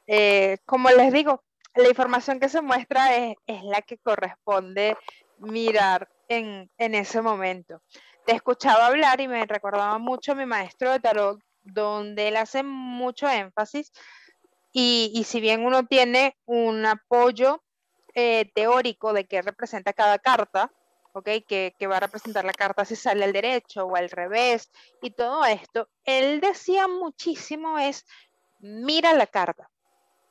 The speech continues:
mira la carta", o sea, conéctate con tu paciente y mira la carta.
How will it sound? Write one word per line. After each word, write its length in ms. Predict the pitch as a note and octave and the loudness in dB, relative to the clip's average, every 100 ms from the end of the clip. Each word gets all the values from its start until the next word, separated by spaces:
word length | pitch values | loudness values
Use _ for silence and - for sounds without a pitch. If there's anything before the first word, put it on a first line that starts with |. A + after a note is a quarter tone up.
| _ _ _ _ _ _ - | _ _ _ _ _ _ -18
mira 580 | A3 A#3 C4 C4+ D4+ F4+ | -12 -6 -4 0 4 4
la 140 | C4 | 2
carta", 360 | - F#3 - F#3 | 0 -6 -6 -12
o 40 | |
sea, 340 | - A#3+ G3 - _ | -2 0 0 -4 _
conéctate 680 | A#3+ A3+ A3+ A#3 - D#4 F4+ | -4 -4 -4 -4 -2 -2 -4
con 360 | D4+ B3+ A3 _ _ _ _ _ _ _ | -6 -8 -10 _ _ _ _ _ _ _
tu 140 | B3 | -10
paciente 760 | G#3 G#3+ - A#3+ B3+ C#4 D#4+ D#4 - | -4 -4 -2 -2 -2 -4 -4 -4 -8
y 100 | B3 | -12
mira 560 | A#3 A#3+ B3 C4 D#4 _ | -10 -8 -4 -2 -2 _
la 240 | A3 G#3 F3+ | 0 2 0
carta. 480 | F#3 E3+ F3 E3+ | -2 -4 -4 -12